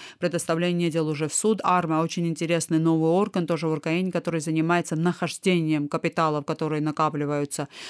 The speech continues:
путем коррупционных действий, а, и также менеджментом конфискованных, а, а, капиталов, которые, а, уже конфискуются на, в коррупционных делах. И здесь это тоже очень важный элемент, чтобы те, весь, весь финансовая составляющая, которая касается коррупционных дел, она бы возвращалась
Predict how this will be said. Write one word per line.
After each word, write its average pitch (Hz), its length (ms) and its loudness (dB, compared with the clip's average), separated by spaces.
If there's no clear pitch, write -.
путем 165 280 0
коррупционных 165 760 0
действий, 226 540 2
а, 165 260 2
и 185 120 4
также 196 400 2
менеджментом 180 580 2
конфискованных, 160 920 -2
а, 151 800 2
а, 147 40 -2
капиталов, 185 560 0
которые, 156 600 0
а, 151 180 -2
уже 147 300 -2
конфискуются 156 920 -2
на, 151 140 0
в - 40 -10
коррупционных 156 640 0
делах. 147 400 2
И 165 40 -2
здесь 165 260 2
это 185 160 0
тоже 170 240 0
очень 160 240 -2
важный 160 400 2
элемент, 165 300 0
чтобы 160 260 -4
те, 175 260 -2
весь, - 400 -4
весь 180 160 0
финансовая 180 720 2
составляющая, 160 800 0
которая 156 360 -4
касается 151 420 -6
коррупционных 156 600 -4
дел, 202 180 0
она 175 180 2
бы 165 140 -4
возвращалась 170 760 -4